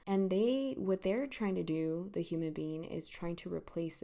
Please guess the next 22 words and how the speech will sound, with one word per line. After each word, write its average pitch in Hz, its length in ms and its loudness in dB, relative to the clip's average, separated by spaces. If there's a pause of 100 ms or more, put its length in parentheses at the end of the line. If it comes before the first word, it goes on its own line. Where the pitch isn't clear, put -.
(140)
their 175 280 0
own 160 200 -2
power 156 440 -2
because 160 580 -2
they're 185 260 0
being 175 360 0
energetically 156 880 -4
drained 156 640 -2
by 147 320 -4
an 156 160 -6
entity. 165 680 -4 (480)
It's - 180 -4
a 190 40 2
negative 226 380 0
cycle 196 580 0
that 170 140 -4
is - 140 -4
hard 170 320 -4
to 185 100 -2
break 175 300 -2
out 156 180 0
of. 165 280 0